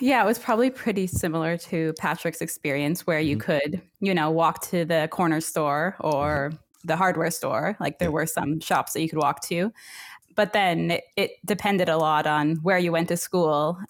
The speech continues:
Speaker 1: or, you know, where your job was, whether or not you have to hop in the car every day.
Speaker 2: Right,
Speaker 1: Um,
Speaker 2: yeah.
Speaker 1: which we did 'cause our school was,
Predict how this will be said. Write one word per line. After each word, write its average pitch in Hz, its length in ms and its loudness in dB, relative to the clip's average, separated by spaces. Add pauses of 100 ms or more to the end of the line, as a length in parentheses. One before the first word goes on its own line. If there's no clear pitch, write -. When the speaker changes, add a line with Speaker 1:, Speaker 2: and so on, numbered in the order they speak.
(120)
Speaker 1:
or, 147 400 0
you 190 120 0
know, 143 160 2
where 160 120 2
your 160 160 0
job 143 280 0
was, 151 320 0
whether 147 240 0
or 147 40 0
not 139 220 0
you 139 120 -2
have 175 200 0
to 165 120 0
hop 180 380 -2
in - 80 -2
the - 40 -6
car 165 460 0
every 160 200 -2
day. 156 440 -2
Speaker 2:
Right, 90 320 -2
Speaker 1:
Um, - 220 -4
Speaker 2:
yeah. 85 140 -2 (640)
Speaker 1:
which 190 180 -2
we 202 100 0
did 147 260 0
'cause 175 160 0
our 139 140 2
school 147 380 -2
was, - 480 -4